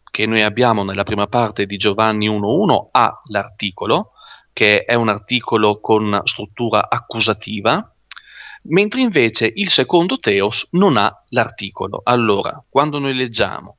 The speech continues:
pros ton, ton è l'articolo,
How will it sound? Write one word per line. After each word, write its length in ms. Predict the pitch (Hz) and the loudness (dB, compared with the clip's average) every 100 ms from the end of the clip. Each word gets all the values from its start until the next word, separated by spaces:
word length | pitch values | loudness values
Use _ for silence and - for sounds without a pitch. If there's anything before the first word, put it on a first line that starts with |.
| _ | _
pros 580 | 160 180 185 - - _ _ | 2 4 2 -6 -10 _ _
ton, 640 | 175 139 107 101 98 95 _ | 2 2 0 -6 -8 -10 _
ton 320 | - 143 143 - | 0 0 0 -6
è 60 | 123 | -6
l'articolo, 640 | 113 104 107 - 95 117 | -6 -6 -14 -10 -10 -12